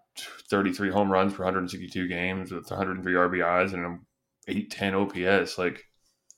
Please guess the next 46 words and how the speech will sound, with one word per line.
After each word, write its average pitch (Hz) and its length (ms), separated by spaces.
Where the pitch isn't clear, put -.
that's 107 160
basically 113 460
what 104 260
we're 98 200
hoping 101 320
for 113 220
<laughs> - 120
out 120 100
of 110 60
Franmil 110 520
Reyes 101 380
this 113 240
year 87 260
when 92 120
you 90 100
really 95 240
think 107 220
about 85 260
it. 92 80
So 90 580
if 101 140
they 104 100
could, 95 320
if 101 80
they 104 100
literally 95 480
get 104 300
that 95 420
and 92 120
a 87 60
guy 92 280
who, 90 220
and 107 140
also 95 260
get 90 160
a, 87 60
quite 90 220
honestly, 87 280
take 85 180
a 82 60
guy 87 140
away 85 240
from 85 180
the 82 60
Twins 95 440
who, 87 280